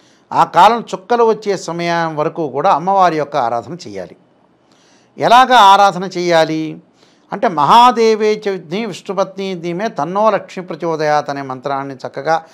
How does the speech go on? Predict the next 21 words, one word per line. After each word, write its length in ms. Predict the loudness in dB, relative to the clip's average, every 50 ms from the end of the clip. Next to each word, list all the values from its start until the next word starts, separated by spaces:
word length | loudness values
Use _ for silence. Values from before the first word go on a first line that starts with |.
| _ _ _ _ _ _ -4
చదువుకోవాలి. 500 | -4 -2 -2 -4 -4 -2 0 0 0 0
అమ్మవారి 460 | -2 -4 -2 0 2 2 2 2 0
యొక్క 180 | -4 -4 -2
ఆరాధన, 360 | 0 0 0 0 -2 -6 -6 -8
లక్ష్మీదేవి 600 | -8 -10 -10 -12 -14 -14 -10 -10 -10 -8 -8 -8
యొక్క 200 | -8 -6 -4 -4
ఆరాధన 600 | -4 -4 -4 -6 -4 -2 -2 -2 -4 -6 -10 -16 -16 -14
చేయాలి. 240 | -12 -10 -10 -12 -12 _ _ _ _ _ _ _ _ _ _ 0
లక్ష్మీదేవి 720 | 0 0 0 -2 -4 -6 -4 -4 -4 -2 -2 -2 -2 -2 -2
రూపు 300 | -2 -2 -4 -4 -4 -6
ఉంటుంది, 360 | -6 -6 -8 -12 -12 -14 -12 -6 -2
ఆ 140 | -2 -2
రూపుకి 800 | 0 -2 -4 -8 -8 -10 -14 -16 -12 -10 -8 -6 -6 -8 -10 -14 _ _ _ _ _ _ _ _ _ -6 -6
లక్ష్మీ 340 | -6 -4 -6 -8 -6 -4 -2
అష్టోత్తరం 680 | -2 -2 -4 -6 -4 -4 -4 -4 -4 -4 -4 -4 -4
కానీ 400 | -2 0 0 0 0 -2 -8 -12 _ _ _ _ _ _ _ _ _ _ _ _ _ _ -8
నేను 240 | -6 -4 -4 -4
చెప్పిన 360 | -4 -4 -4 -4 -4 -2 -2 -2
లక్ష్మీదేవి 720 | 0 -2 -4 -4 -6 -8 -6 -6 -2 -2 -2 -2 -2 -2
మంత్రం 420 | -4 -6 -6 -6 -6 -6 -6 -6
కానీ 380 | -4 -2 -2 -2 -2 -6 -10 -14